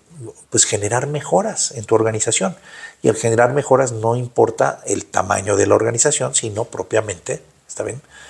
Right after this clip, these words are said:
un liderazgo y un compromiso de los, de, de los niveles directivos y gerenciales.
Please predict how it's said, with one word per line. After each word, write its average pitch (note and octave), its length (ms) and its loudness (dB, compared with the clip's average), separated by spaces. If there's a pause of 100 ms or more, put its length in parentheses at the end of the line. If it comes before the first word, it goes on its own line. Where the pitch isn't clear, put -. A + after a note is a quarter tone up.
(260)
un B2+ 280 0
liderazgo A2 680 4
y A2 80 -2
un G#2+ 140 0
compromiso A#2 720 0 (360)
de A2+ 140 4
los, F#2+ 280 2
de, A2 280 -6
de G#2 100 2
los F#2 160 0
niveles G2+ 560 2
directivos G2+ 480 -4
y G#2 40 -4
gerenciales. - 640 -10